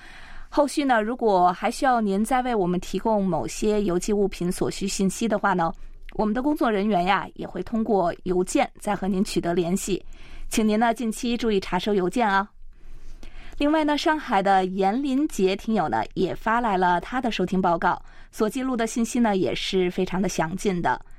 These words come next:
非常的感谢您。看到收听问题一栏呢，您写的是无，这应该是说我们的短波信号啊，在您当地的效果是不错的，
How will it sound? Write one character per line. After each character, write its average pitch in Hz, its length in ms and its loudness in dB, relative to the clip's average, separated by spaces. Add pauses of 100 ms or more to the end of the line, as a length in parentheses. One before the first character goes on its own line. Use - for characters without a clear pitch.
非 214 160 0
常 190 160 2
的 190 80 0
感 180 140 0
谢 190 200 -2
您。 170 240 -6 (800)
看 294 160 2
到 269 180 6
收 294 160 -4
听 294 200 -4
问 294 100 2
题 262 160 -4
一 269 80 2
栏 220 180 4
呢， 233 220 2
您 208 200 2
写 196 200 0
的 - 140 0
是 185 600 0 (140)
无， 185 340 2 (520)
这 269 100 0
应 254 100 4
该 269 140 2
是 262 220 -6
说 269 260 -2
我 240 160 2
们 123 100 -6
的 196 120 0
短 - 200 0 (240)
波 262 200 2
信 285 240 -2
号 240 180 -2
啊， 160 240 2
在 208 160 -2
您 190 180 0
当 247 240 2
地 262 140 0
的 202 100 0
效 254 240 0
果 - 220 0
是 180 360 2
不 - 140 -4
错 196 320 2
的， - 220 -2